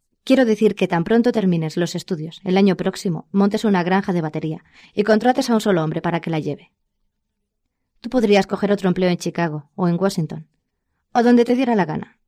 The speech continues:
y tendrías unos ingresos complementarios para el resto de tus días". John guardó silencio. No podía imaginarse a sí mismo en calidad de propietario de una de aquellas granjas.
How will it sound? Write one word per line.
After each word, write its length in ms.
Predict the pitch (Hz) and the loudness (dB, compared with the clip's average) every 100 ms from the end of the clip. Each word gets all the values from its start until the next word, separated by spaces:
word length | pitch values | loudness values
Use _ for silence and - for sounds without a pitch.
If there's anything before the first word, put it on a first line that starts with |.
| _ | _
y 120 | - 196 | -10 -4
tendrías 400 | 175 175 190 196 | -2 0 0 0
unos 200 | 190 185 | -2 0
ingresos 360 | 170 185 247 | -2 -2 -4
complementarios 640 | - 180 160 151 165 226 226 | -2 -2 -2 -4 -4 -4 -4
para 180 | 165 | -4
el 60 | 156 | -4
resto 280 | 180 208 208 | -4 -6 -4
de 100 | 185 | -6
tus 160 | 165 | -8
días". 360 | - 143 - - _ _ _ _ _ _ _ _ _ _ _ _ _ _ _ _ _ _ _ - | -12 -18 -20 -20 _ _ _ _ _ _ _ _ _ _ _ _ _ _ _ _ _ _ _ -6
John 320 | 208 220 214 | 0 2 2
guardó 300 | 208 170 160 | 0 -2 -4
silencio. 520 | 160 185 160 156 160 - _ _ _ _ _ _ - | -4 -2 -2 -4 -10 -16 _ _ _ _ _ _ -2
No 160 | 208 208 | 0 2
podía 240 | 226 254 | 2 4
imaginarse 500 | 254 226 175 160 160 | 4 2 0 -2 -4
a 60 | 170 | -2
sí 100 | 202 | 0
mismo 240 | 202 220 | 2 2
en 100 | 208 | 0
calidad 340 | 196 170 170 | 0 0 0
de 120 | 190 185 | 0 0
propietario 580 | - 170 160 180 208 | -2 -4 -4 -4 -4
de 100 | 185 | 0
una 120 | 185 190 | 2 0
de 60 | |
aquellas 340 | 165 175 165 156 | -2 -4 -6 -6
granjas. 540 | 156 151 - 165 _ | -6 -8 -12 -20 _